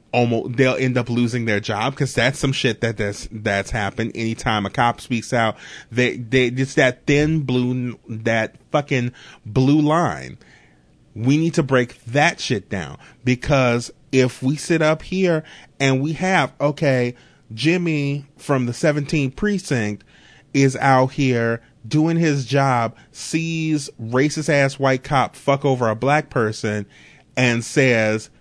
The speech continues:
Yo, this racist ass, this racist ass white cop fucked over a black person, you need to sit up here and investigate that ass.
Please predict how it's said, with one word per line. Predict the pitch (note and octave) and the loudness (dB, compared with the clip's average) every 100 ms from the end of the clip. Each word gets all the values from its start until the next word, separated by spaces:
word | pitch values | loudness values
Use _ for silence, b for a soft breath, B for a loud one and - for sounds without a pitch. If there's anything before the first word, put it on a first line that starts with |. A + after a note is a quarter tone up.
| _ | _
Yo, | G2+ C3 E3+ A2 D#2 - _ | -4 2 2 2 -2 -12 _
this | C#3+ E3 | -2 0
racist | D#3 D#3 D#3 | 0 -2 -2
ass, | C#3+ C3 C3 _ - | -2 -2 -4 _ -6
this | B2 B2 C#3 C#3+ | -6 -2 -2 0
racist | D#3 D3 D3 | -2 -2 0
ass | C#3 C3+ | 0 0
white | C#3 C3 | -2 -2
cop | - C#3+ B2 | -2 -4 -2
fucked | - D3 - | -2 -2 0
over | C3 A#2+ | -2 0
a | G#2+ | -2
black | G2+ C#3 F3+ - | -2 -2 -2 -2
person, | A#2+ G2 - G2 F#2+ b b b b - | -4 -4 -6 -8 -8 b b b b -14
you | A2+ C#3+ G3 | -4 -2 0
need | F3+ D3 | 0 -2
to | C#3 | -6
sit | - C#3+ B2+ | -2 0 0
up | A#2+ | -2
here | C3+ A2 | -4 -4
and | |
investigate | G2 G#2 C#3+ F3 D3+ B2+ G#2+ | -4 -2 -2 -2 -6 -6 -6
that | G#2 F#2+ | -6 -4
ass. | F#2 F#2 G2+ | -4 -4 -6